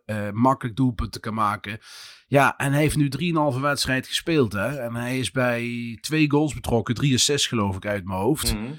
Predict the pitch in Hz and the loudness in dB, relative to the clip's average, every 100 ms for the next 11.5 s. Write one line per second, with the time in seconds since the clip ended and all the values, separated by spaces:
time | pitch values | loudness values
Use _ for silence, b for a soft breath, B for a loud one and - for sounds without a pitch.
0 | B B 95 120 139 92 - _ _ _ | B B 0 2 2 0 -6 _ _ _
1 | _ - 110 110 127 120 - 107 110 156 | _ -6 -2 0 2 0 0 -4 -2 0
2 | 147 147 98 92 101 107 113 113 110 117 | 0 0 0 -2 -6 -6 -6 -4 -6 -4
3 | 127 107 107 - 151 151 113 87 - _ | -6 -4 -4 -2 -2 -2 -4 -6 -10 _
4 | _ _ - 131 165 - 107 110 113 110 | _ _ -4 -2 0 -2 -4 -4 -4 -6
5 | 110 107 101 95 113 101 - 104 131 110 | -8 -8 -8 -8 -4 0 0 2 2 2
6 | 73 - 82 87 185 196 185 60 60 - | -2 -12 -18 -16 -16 -16 -14 -16 -14 -4
7 | 117 123 110 - 120 101 135 123 107 110 | 0 0 0 -2 0 4 4 4 0 -2
8 | 95 104 120 110 101 113 139 127 107 107 | -6 -2 -2 -2 -2 0 0 0 -2 -4
9 | - 113 - 104 98 - 156 147 95 98 | -4 -8 -2 -2 0 -2 0 -2 -2 -6
10 | 117 113 104 92 104 - 107 95 143 - | -6 -6 -6 -6 -6 -8 -12 -8 -6 -6
11 | 104 107 - 98 | -8 -14 -12 -10